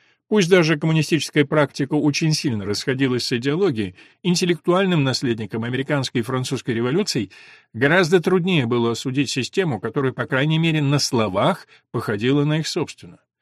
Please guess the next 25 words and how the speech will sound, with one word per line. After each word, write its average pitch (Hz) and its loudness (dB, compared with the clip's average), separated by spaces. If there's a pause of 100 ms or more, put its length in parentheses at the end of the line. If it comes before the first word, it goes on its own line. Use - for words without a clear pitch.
(340)
Может 175 2
быть, 175 2
из-за 170 2
этого 135 0
люди, 117 0
которые 123 -4
не 135 0
сомневались 123 -2
в 107 -4
истинности 104 -4
свидетельств 113 -6
Прима 127 -2
Леви 131 0 (160)
и - -4
Эли 131 2
Визеля 123 -2
о 107 -2
Холокосте, 117 -2 (320)
зачастую 156 2
с - -6
порога 123 0
отвергали 120 0
свидетельства 113 -4
о 104 -2
гулаге 147 -2